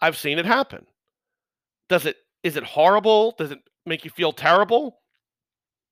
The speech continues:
Yeah, it does. But that doesn't change the outcome. So it's time for us all to get together and realize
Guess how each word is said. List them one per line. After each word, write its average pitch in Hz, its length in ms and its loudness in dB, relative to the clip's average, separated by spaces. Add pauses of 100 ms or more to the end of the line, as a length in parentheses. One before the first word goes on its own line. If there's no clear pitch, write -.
(300)
Yeah, 320 200 -2
it - 100 -4
does. 311 600 -2 (560)
But 240 120 4
that 285 120 6
doesn't 269 240 2
change 262 340 0
the 240 120 0
outcome. 220 540 -2 (480)
So 214 120 0
it's 233 100 2
time 254 280 2
for 226 140 -2
us 190 140 -2
all 165 140 2
to 214 60 -2
get 247 180 -8
together 160 560 -2 (580)
and 190 220 0
realize 151 880 0